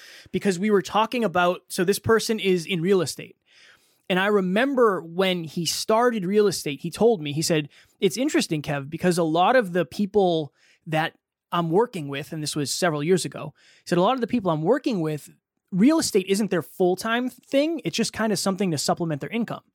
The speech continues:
And they don't really take it super seriously. And I know that if I compare myself to them and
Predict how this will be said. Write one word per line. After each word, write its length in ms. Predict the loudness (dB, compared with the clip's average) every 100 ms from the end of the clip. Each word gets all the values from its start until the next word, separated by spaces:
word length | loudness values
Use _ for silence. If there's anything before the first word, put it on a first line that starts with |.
| _ _ _
And 120 | 0
they 40 | 2
don't 140 | 2
really 160 | 2 0
take 220 | 0 -2
it 140 | -6 _ -6
super 300 | -4 -2 -2
seriously. 640 | -2 0 -2 -4 -12 -18 _ _ _ _ _ _ 0
And 480 | 2 2 2 -2 -8 _ _ _ _ _ _ -4
I 120 | 0
know 320 | 4 4 2
that 100 | 0
if 100 | -2
I 120 | -2
compare 520 | -2 -4 -4 0 2
myself 600 | 2 0 -2 0 0 -2
to 140 | -6 -6
them 580 | 0 2 2 0 -4 -8 -4
and 400 | -2 -2 -4